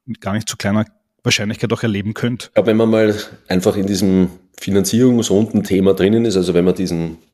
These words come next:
Speaker 2: Weg beschreitet, über Wachstumsfinanzierung groß zu werden,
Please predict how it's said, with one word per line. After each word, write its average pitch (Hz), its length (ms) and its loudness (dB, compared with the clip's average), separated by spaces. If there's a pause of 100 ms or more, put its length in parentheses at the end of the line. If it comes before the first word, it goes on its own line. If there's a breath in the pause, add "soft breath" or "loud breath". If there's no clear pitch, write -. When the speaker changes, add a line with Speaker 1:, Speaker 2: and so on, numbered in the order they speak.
Speaker 2:
Weg - 400 -4 (200)
beschreitet, 85 760 -2 (100)
über 82 580 -6
Wachstumsfinanzierung 85 1160 -2
groß - 240 -6
zu 98 100 -8
werden, 92 400 2